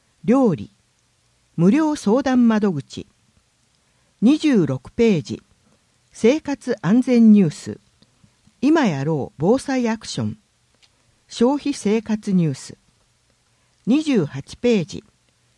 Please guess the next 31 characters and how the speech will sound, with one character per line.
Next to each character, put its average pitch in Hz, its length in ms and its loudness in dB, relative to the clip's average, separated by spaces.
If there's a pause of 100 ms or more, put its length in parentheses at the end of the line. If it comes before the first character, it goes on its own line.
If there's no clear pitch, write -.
(340)
輝 294 440 -6
く - 280 -10
街、 - 460 -8 (140)
人。 - 400 -8 (840)
図 196 120 -2
書 302 160 -2
館 277 280 0
だ 226 140 -2
よ 147 140 -4
り。 - 160 -14 (1040)
三 262 300 -2
十 269 140 -4
ペ 196 320 -4
ー 135 40 -6
ジ、 - 200 -14 (1040)
健 277 300 -2
康 277 220 -2
カ 220 160 -6
レ 214 120 2
ン 160 120 -2
ダ 101 80 -8
ー。 101 120 -14 (1200)
以 262 80 0
上 240 240 2
で 127 140 -12
す。 - 260 -20 (680)
な 240 240 2
お、 151 220 -2 (100)
今 262 260 4
月 254 300 -2
は、 180 260 -2